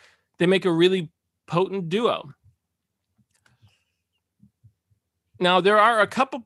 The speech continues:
things that haven't gone exactly right for the Cardinals. The biggest thing, offensively speaking, is shortstop. They did not expect to have Edmundo Sosa, twenty-five-year-old, as their, as their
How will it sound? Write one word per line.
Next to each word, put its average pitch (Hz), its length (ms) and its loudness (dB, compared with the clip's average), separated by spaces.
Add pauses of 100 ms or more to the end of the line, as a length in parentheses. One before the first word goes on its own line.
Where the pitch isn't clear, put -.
(140)
things 185 400 -2
that 165 140 0
haven't 196 340 -4
gone 165 220 2
exactly 156 540 -2
right 143 300 -4
for 151 460 -4 (260)
the 151 120 -12
Cardinals. 127 420 -2
The 170 80 -4
biggest 220 300 -2
thing, 180 380 -2 (800)
offensively 175 500 0
speaking, 170 520 -4
is 170 400 -2 (260)
shortstop. - 600 -4 (160)
They 175 80 -2
did 170 140 -2
not 190 160 0
expect 190 320 -4
to 175 60 -4
have 160 380 -2 (240)
Edmundo 185 440 2
Sosa, 139 640 -2 (1300)
twenty-five-year-old, 165 840 -2 (1400)
as 160 180 -2
their, 151 420 -2 (120)
as 147 140 -8
their 143 340 -4